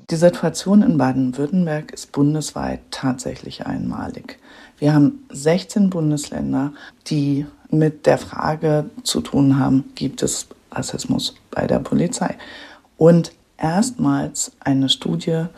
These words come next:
die diese Frage auch untersuchen soll. Von sechzehn Bundesländern haben fünfzehn Bundesländer mehr oder weniger widerwillig, aber immerhin haben gesagt, ja, an dieser Studie beteiligen wir uns.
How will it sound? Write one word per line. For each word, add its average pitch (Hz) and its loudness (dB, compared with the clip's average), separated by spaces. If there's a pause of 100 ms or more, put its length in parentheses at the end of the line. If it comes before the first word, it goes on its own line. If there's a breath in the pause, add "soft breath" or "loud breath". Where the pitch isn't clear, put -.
(280 loud breath)
die 151 0
diese 170 2
Frage 135 0 (100)
auch 127 -2
untersuchen - -2
soll. - -4 (500 loud breath)
Von 143 2
sechzehn 208 4
Bundesländern 156 -2
haben 139 -6
fünfzehn 190 -2
Bundesländer 147 -6 (360 loud breath)
mehr 135 4
oder 135 -4
weniger 170 4 (220)
widerwillig, 196 4
aber 175 -4
immerhin 175 0 (500 loud breath)
haben 143 0
gesagt, - -2 (160)
ja, 156 0 (220)
an 143 2
dieser 135 -4
Studie - -4
beteiligen - -4
wir - -6
uns. - -6